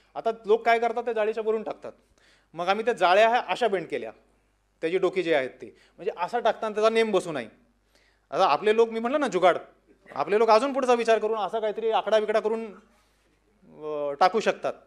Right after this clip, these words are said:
That is a continuous thing. You know, uh, again, म्हणजे, अ, I always say की we can never judge people so easily.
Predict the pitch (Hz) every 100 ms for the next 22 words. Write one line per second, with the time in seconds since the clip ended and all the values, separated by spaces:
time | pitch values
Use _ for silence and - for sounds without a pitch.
0 | _ _ _ _ _ _ _ - - -
1 | 226 233 190 175 165 143 - 110 151 202
2 | 156 - 123 95 107 104 139 170 208 170
3 | - _ 139 170 170 156 139 135 135 131
4 | 151 190 196 175 170 233 240 233 262 240
5 | 247 262 247 202 220 190 185 190 - -
6 | - 156 165 175 151 120 110